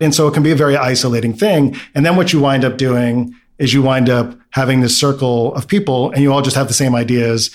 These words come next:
and you all just commiserate, and you all do this thing. So it's like, <laughs> how do you break free of that? And I think the, the single most important thing is move the body. Go for a swim, go for a run, do something that's going to take your mind off of it, and then have somebody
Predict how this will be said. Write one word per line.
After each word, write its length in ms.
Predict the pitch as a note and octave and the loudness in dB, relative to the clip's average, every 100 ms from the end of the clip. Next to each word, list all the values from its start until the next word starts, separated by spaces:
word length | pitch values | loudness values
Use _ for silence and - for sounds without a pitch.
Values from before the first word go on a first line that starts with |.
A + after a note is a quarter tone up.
| - - | -12 -2
and 80 | |
you 80 | C3+ | 0
all 80 | C3+ | 0
just 160 | C3 - | -2 0
commiserate, 500 | C3+ A#2+ B2 A#2 A#2+ | 0 2 0 0 0
and 100 | B2+ | 0
you 80 | |
all 100 | B2 | 0
do 80 | C3 | 0
this 140 | B2 F#3 | 0 2
thing. 160 | F#3 | 2
So 120 | C#3 | 2
it's 100 | C#3+ | 2
like, 120 | D3 C3 | 2 -2
<laughs> 160 | - | -2
how 100 | C#3+ | -2
do 80 | G#3 | 2
you 80 | F#3+ | 0
break 320 | C#3+ D#3+ D#3 | 2 0 0
free 380 | - - E3 E3+ | -4 -2 0 0
of 140 | G#2 | 0
that? 260 | A2+ A2 C3 | -4 -6 -4
And 120 | C#3+ | -2
I 60 | D3 | 0
think 360 | D3 F3 C#3+ - - _ _ - | 0 -2 -2 -12 -20 _ _ -6
the, 200 | C#3 E3+ | 0 0
the 180 | E3 D3 | 2 0
single 280 | - A3 F3 | 2 2 2
most 220 | C#3 C#3 | 2 0
important 340 | B2+ C3 A2+ | 0 -2 0
thing 400 | C3+ B2 A#2 A2+ | 0 0 0 -2
is 400 | C3 A#2+ A#2+ - - _ - | -2 0 -2 -4 -10 _ -4
move 240 | C3+ C#3 C3 | 0 0 0
the 60 | |
body. 300 | A2 A2 B2 - - | -4 -4 -6 -14 -4
Go 140 | C#3+ | 0
for 180 | C#3 D3 | 0 0
a 40 | C3 | 0
swim, 480 | - C3+ C3 B2+ | 0 0 2 2
go 120 | B2 C3+ | 2 0
for 200 | D3 B2+ | 0 0
a 40 | |
run, 480 | A#2 A#2+ A#2+ A2+ - - _ - | 0 0 0 -2 -4 -20 _ -4
do 160 | E3 G#3+ | 0 2
something 920 | - E3 D3 D3 C3 B2+ B2 - - - | 2 0 0 0 0 2 0 -2 -12 -6
that's 180 | B2 | -4
going 260 | - C3 B2+ | -2 0 0
to 60 | A#2 | 0
take 180 | B2 | -2
your 80 | A#2 | -2
mind 260 | A2 A#2+ D3+ | -2 0 0
off 180 | F3+ F#3+ | -2 0
of 80 | |
it, 140 | F#3 G3 | 0 0
and 180 | C#3 B2+ | 0 2
then 160 | C3+ | 2
have 320 | A2+ C#3+ D3+ | 0 0 0
somebody 760 | - C#3+ B2+ B2 A#2+ A#2 A#2 | 0 0 0 0 0 0 -2